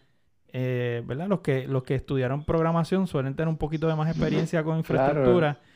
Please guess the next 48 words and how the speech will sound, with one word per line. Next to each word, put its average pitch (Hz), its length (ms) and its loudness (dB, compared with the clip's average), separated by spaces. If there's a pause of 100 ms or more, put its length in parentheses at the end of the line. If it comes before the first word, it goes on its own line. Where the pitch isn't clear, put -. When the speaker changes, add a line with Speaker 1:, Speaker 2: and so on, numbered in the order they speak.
(500)
Speaker 1:
versus 131 640 2
los 131 280 2
más 127 260 0
viejitos 180 500 4
que, 139 220 0 (100)
que 127 320 -2
vienen 131 380 -2
de 160 100 2
la 165 200 4
época 160 420 2
de 127 160 0
que 127 340 -4 (340)
el 131 100 -4
Speaker 2:
Que 135 60 -10
Speaker 1:
programador 131 500 2
Speaker 2:
vieron 135 200 8
la 165 100 8
transición, 156 720 6
que 131 120 4
vieron 131 220 6
la 156 100 4
transición, 147 600 -2
Speaker 1:
Sí, 139 180 2
que 185 80 0
el 180 80 4
Speaker 2:
porque 156 200 2
también 143 220 6
los 143 80 4
Speaker 1:
programador 143 140 6
lo 143 60 10
Speaker 2:
cloud 156 80 10
Speaker 1:
que 165 60 4
hacía 160 340 4
Speaker 2:
systems, 160 200 6
Speaker 1:
era 160 220 4
eso 147 100 4
y - 20 4
Speaker 2:
¿verdad? 156 260 6
Speaker 1:
ya. 151 40 6
Speaker 2:
Y 139 80 6
esto 135 240 2
de, 147 300 4
de 139 300 4
application 135 560 -4
as 147 120 -8
a 135 40 -12
service, 143 760 0
eh, 127 60 -4